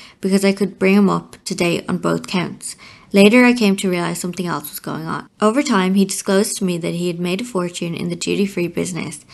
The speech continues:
and had become a major seeker philanthropist. I asked would he give me a formal interview.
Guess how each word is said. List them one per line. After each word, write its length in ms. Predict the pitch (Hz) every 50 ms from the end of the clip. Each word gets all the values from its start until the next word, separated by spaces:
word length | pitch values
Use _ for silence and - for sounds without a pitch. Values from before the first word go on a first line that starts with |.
| - - - -
and 120 | - 185 190
had 80 | 190
become 240 | 190 196 196 - 196
a 80 | 190 185
major 320 | 180 185 185 185 190 226
seeker 340 | 208 - - 185 180 - 170
philanthropist. 800 | 170 - 185 185 180 185 - - - - - - - - - - _ - - - - - - -
I 80 | 190
asked 320 | 196 208 233 254 247 - -
would 100 | 233 220
he 80 | 220
give 240 | 196 - 180 175 175
me 140 | 190 180 175
a 20 |
formal 340 | 170 - 185 180 180 185 180
interview. 520 | 170 165 165 - - - - - - -